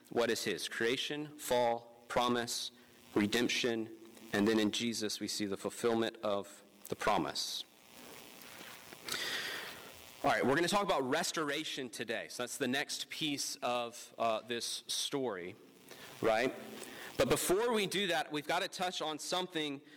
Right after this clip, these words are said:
um, in this idea of redemption, of Jesus coming and redeeming this great king, uh, coming and running off the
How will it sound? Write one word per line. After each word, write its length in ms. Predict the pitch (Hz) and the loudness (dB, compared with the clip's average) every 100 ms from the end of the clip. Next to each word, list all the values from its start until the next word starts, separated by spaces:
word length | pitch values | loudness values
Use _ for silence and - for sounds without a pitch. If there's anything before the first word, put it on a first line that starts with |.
| - | -4
um, 300 | 131 131 127 - | 2 2 2 0
in 200 | 143 156 | 0 0
this 220 | 151 - | 0 -2
idea 460 | 151 147 143 160 156 | -2 -2 -2 -2 -2
of 300 | 143 127 131 | -4 -6 -4
redemption, 600 | 127 135 156 147 - 123 | -6 -4 -6 -4 -4 -4
of 100 | 110 | -4
Jesus 380 | 143 131 127 | -6 -4 -6
coming 480 | - - 151 156 143 | -6 -2 0 0 -2
and 100 | 123 | -4
redeeming 440 | 123 117 147 143 131 | -4 -4 -2 -2 -2
this 160 | 120 | -4
great 240 | - 143 143 - - | -2 -4 -4 -16 -16
king, 460 | - 165 156 156 143 - - | -4 2 4 4 0 -6 0
uh, 200 | 127 123 | 0 0
coming 540 | - 165 160 160 151 135 | -2 -2 0 -2 -4 -4
and 340 | 147 131 123 - - | -4 -6 -6 -12 -8
running 320 | 131 143 151 | -2 0 0
off 320 | 131 139 139 - | 0 -2 -4 -4
the 220 | 131 | -4